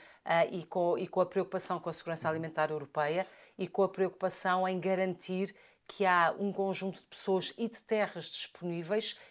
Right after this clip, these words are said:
Speaker 1: que em qualquer momento são acionadas, ainda que naquele momento não
Speaker 2: Sim,
Speaker 1: faça
Speaker 2: não seja,
Speaker 1: sentido,
Speaker 2: não esteja
Speaker 1: porque essa história veio depois daquele momento em que a Europa tinha excesso de produção e depois tinha que deitar fora.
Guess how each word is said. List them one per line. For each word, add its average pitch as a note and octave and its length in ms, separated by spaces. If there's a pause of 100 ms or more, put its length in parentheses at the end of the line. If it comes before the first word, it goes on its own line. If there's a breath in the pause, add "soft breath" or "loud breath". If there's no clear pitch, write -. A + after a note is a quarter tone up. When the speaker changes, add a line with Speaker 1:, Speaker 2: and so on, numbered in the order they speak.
Speaker 1:
que G#3 120
em G#3 60
qualquer G3 380
momento F#3+ 320
são G#3 260
acionadas, F3 920 (200 soft breath)
ainda G#3 340
que G3+ 100
naquele G3+ 280
momento G3 280
não G3 80
Speaker 2:
Sim, - 80
Speaker 1:
faça F#3 240
Speaker 2:
não - 80
seja, D3+ 160
Speaker 1:
sentido, G#2+ 200
Speaker 2:
não G#2+ 80
esteja A#2+ 200
Speaker 1:
porque G#3 160
essa G3 180
história G3 360
veio G3+ 180
depois - 480 (180 loud breath)
daquele G3+ 300
momento G3+ 360
em F#3+ 40
que G3+ 120
a G3 40
Europa F#3+ 380
tinha F#3 140
excesso F#3 260
de - 80
produção - 280
e F3+ 40
depois F#3 160
tinha F#3 100
que - 80
deitar E3 220
fora. C#3+ 240